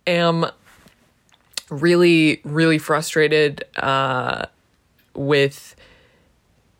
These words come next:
with him and Kyrsten Sinema. Uh, I think that they both need to be shot out of a cannon into the sun.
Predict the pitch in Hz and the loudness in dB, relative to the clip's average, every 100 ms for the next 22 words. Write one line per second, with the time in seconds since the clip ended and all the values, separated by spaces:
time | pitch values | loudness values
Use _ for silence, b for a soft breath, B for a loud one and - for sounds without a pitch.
0 | _ 147 147 - 165 170 147 156 151 - | _ -4 -2 0 2 2 -2 -4 -8 -10
1 | - 156 160 143 147 143 143 143 139 - | -4 -4 -2 -2 -2 0 0 0 -2 -4
2 | 151 143 131 131 139 143 139 139 139 135 | -4 -4 -4 -6 -6 -8 -6 -2 0 0
3 | 135 143 135 139 - 139 131 131 _ - | -2 0 0 -2 -6 -6 -6 -10 _ -18
4 | - 131 135 135 131 127 139 135 151 135 | -12 -8 -6 -4 -6 -6 -6 -4 -2 -2
5 | 131 135 139 143 143 139 135 139 135 147 | 0 -2 0 -2 -2 -2 -2 -4 -6 -6
6 | 139 143 139 135 143 | -4 -2 -2 -2 -6